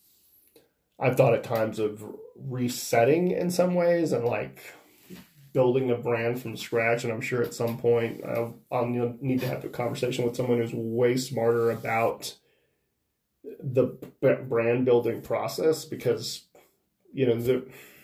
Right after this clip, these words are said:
I think of, like, well, I think Steve DeMarco's got some equity, and, um,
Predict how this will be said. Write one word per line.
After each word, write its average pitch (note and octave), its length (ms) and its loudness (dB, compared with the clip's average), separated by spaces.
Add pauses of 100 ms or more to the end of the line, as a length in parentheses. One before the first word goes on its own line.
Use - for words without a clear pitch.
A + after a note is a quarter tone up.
(200)
I C#3 40 -4
think C3 220 4
of, A2+ 80 -2
like, A2 360 -2 (1400)
well, D#3 140 -2
I C#3 40 2
think F#3+ 160 2
Steve - 180 -2
DeMarco's A2+ 420 -2
got A2 200 0
some A2 200 0
equity, A#2+ 520 0
and, - 340 -4
um, - 600 -6